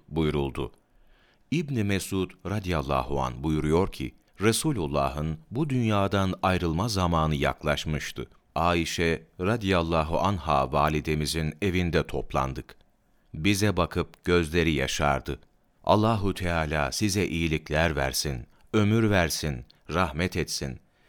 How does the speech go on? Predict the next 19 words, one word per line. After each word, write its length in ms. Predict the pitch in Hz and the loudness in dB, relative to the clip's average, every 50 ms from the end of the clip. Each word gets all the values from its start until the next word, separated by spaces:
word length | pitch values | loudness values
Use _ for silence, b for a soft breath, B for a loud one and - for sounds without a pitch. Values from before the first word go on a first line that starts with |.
| b b b b | b b b b
Size 440 | - - 147 135 113 131 139 139 - - | -2 2 2 2 4 2 2 2 2 2
Allahu 520 | 104 101 98 98 104 107 98 95 95 92 | 2 2 2 2 2 2 2 2 0 0
Teala'dan 800 | - - 85 85 82 80 82 80 82 80 82 78 82 80 82 76 - | 0 0 0 2 2 2 2 2 2 2 2 0 0 0 -2 -2 -4
ittikayı 840 | - 95 - - - 87 80 - - 76 69 65 65 67 65 69 73 76 b b b b b - | -6 -8 -8 -6 -4 -6 -4 -2 0 0 0 0 0 -2 -4 -4 -6 -6 b b b b b -2
ve 100 | 101 117 | -2 0
ona 340 | - 123 120 117 117 120 - - | 2 2 2 2 2 0 0 0
itaat 500 | 104 92 - 95 92 92 107 117 - 123 | -2 -2 0 2 2 2 2 2 0 -2
etmeyi 460 | 110 104 - - 113 104 101 95 82 | -2 -2 -2 0 0 2 2 2 2
vasiyet 440 | 82 80 - - - 80 73 71 - | 0 0 0 0 0 0 0 0 0
ediyorum. 580 | 78 71 71 76 73 71 67 71 69 64 60 - - _ _ _ _ _ - | -2 -2 -2 -2 -2 -2 -2 -4 -6 -8 -10 -12 -18 _ _ _ _ _ 0
Ayrılık 560 | 104 107 107 101 104 98 101 95 - - - | 2 4 4 4 6 4 4 2 2 0 2
yaklaştı. 680 | 80 78 69 - - 71 69 69 - - - - 69 65 - - - _ _ _ _ _ _ _ _ - | 2 2 2 0 -2 -2 -2 -2 -4 -6 -8 -8 -10 -10 -12 -18 -20 _ _ _ _ _ _ _ _ 2
Allahu 520 | 113 127 131 147 147 139 117 107 98 - | 2 2 2 2 0 2 2 0 0 0
Teala'ya, 840 | - 92 85 76 76 76 71 69 71 69 67 64 67 69 71 73 b b b b b b b b - | 0 0 2 2 4 2 2 0 0 0 0 -2 -2 -2 -4 -4 b b b b b b b b -14
Sidretül 640 | - - - 123 110 101 104 135 139 - 131 123 | -4 0 2 2 2 2 2 0 0 0 0 0
Münteha'ya, 1000 | 110 104 101 98 95 87 - 92 85 82 80 76 71 71 69 65 67 71 69 b b b b b b b - | 2 2 2 2 0 0 0 -2 0 2 2 2 2 0 0 -2 -2 -2 -2 b b b b b b b -6
Cennetül 640 | 90 92 120 131 131 131 131 127 123 - 120 117 101 | 0 2 2 2 2 2 0 0 0 2 2 4 4
Meva'ya 720 | 90 85 92 95 95 87 82 95 90 90 90 90 92 92 - | 4 2 4 4 4 4 4 6 6 6 6 4 2 0 0
kavuşacağım. 840 | - - 67 67 69 - 80 80 - - 78 76 73 69 64 64 | -2 -2 -2 -2 -2 -4 -4 -4 -2 0 0 0 0 0 -2 -6